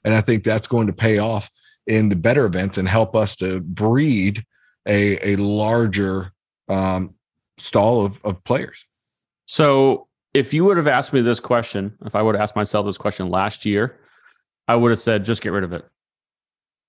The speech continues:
Speaker 2: Just before the changes that have been made, I just would have said, "Just get rid of it. We don't need it. There's too many events."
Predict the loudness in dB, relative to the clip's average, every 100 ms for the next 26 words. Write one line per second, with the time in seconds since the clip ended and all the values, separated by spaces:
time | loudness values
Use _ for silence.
0 | -10 -2 -2 -4 -14 -20 _ _ _ _
1 | _ 2 2 4 4 4 2 2 2 2
2 | 2 2 2 2 2 2 0 0 -2 -2
3 | -2 -4 -4 -4 -2 -2 -2 -2 -2 0
4 | 0 0 -2 -4 -4 -2 0 -2 -4 -8
5 | -10 -16